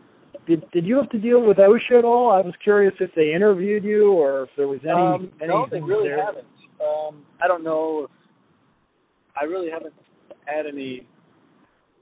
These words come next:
Speaker 2: um, I don't know if maybe my, my boss has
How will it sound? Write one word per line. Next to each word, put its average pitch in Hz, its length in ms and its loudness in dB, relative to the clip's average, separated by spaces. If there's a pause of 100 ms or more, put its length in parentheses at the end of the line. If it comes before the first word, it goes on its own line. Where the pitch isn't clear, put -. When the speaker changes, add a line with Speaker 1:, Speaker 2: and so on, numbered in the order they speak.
Speaker 2:
um, 120 280 -16 (120)
I 170 60 0
don't 165 140 -4
know 139 160 -2
if - 60 -6 (120)
maybe 127 240 -10
my, 113 260 -14 (760)
my 117 120 -8
boss 131 340 -6
has - 80 -20